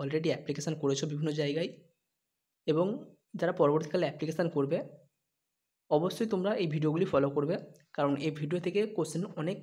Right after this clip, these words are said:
কমন আসবে, প্রায় সিক্সটি থেকে সেভেন্টি পার্সেন্ট কমন আসবেই। আইসিডিএস সম্পর্কে আমরা আগের ভিডিওতে সম্পূর্ণভাবে আলোচনা করেছি,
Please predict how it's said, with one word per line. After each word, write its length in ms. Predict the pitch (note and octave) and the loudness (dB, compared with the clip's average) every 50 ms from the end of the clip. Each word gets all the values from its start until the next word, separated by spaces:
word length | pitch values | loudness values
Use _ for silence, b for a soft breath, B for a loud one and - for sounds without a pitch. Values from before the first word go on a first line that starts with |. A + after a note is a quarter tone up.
| - - _ - | -14 -20 _ -6
কমন 240 | D3+ C#3+ C#3+ D3 D3 C#3+ | -4 -2 0 0 -2 -2
আসবে, 200 | D3 - E3+ G#3 C4+ - - - _ | -4 -4 -4 -4 -4 -6 -10 -18 _
প্রায় 180 | - D#3 D3 D3 D3+ | -2 -2 -2 -2 -4
সিক্সটি 240 | - D3 - - - E3+ | -8 -10 -10 -12 -10 -6
থেকে 120 | E3+ E3+ E3 | -6 -6 -4
সেভেন্টি 220 | - D3+ D3 D3+ D3 | -4 -4 -4 -2 -2
পার্সেন্ট 260 | G3 - - F3+ F#3+ - - - - | -4 -4 -4 -6 -6 -8 -12 -12 -8
কমন 200 | - D3 D#3+ F#3+ - - D#3+ | -6 -4 -4 -4 -4 -4 -4
আসবেই। 300 | C#3+ - - C3+ A2 G#2 - - _ _ _ _ _ _ _ _ _ _ _ _ _ _ _ _ _ _ _ _ _ _ _ _ _ _ _ _ _ _ _ _ _ _ _ _ - | -6 -4 -6 -8 -8 -8 -12 -20 _ _ _ _ _ _ _ _ _ _ _ _ _ _ _ _ _ _ _ _ _ _ _ _ _ _ _ _ _ _ _ _ _ _ _ _ -4
আইসিডিএস 440 | D#3 D#3 D#3 - G#3 G3 A#3 A#3 - - | -4 -4 -2 -4 -2 -2 -2 -2 -2 -2
সম্পর্কে 340 | G3+ G3+ G#3 G#3 G#3+ G#3+ G#3 F#3+ | -4 -2 -2 -4 -2 0 0 0
আমরা 140 | F#3 F#3 F#3+ E3+ D#3+ | 0 0 0 0 0
আগের 180 | D3 D3+ D#3 D#3+ | 0 0 0 0
ভিডিওতে 260 | E3+ D#3 D#3 D#3 E3+ E3+ - | 0 -2 -2 -2 -2 -2 -2
সম্পূর্ণভাবে 540 | E3 C#3+ C#3+ C#3+ D3 D3 D3+ D3 D3+ D3+ D#3 D3 C#3+ | -2 -2 0 -2 -2 -2 0 -2 -2 -2 -2 -2 -2
আলোচনা 280 | C3+ - - C#3 C3 B2+ - | -4 -4 -4 -4 -6 -4 -4
করেছি, 300 | C3+ C3+ C3 - - | -6 -6 -6 -6 -6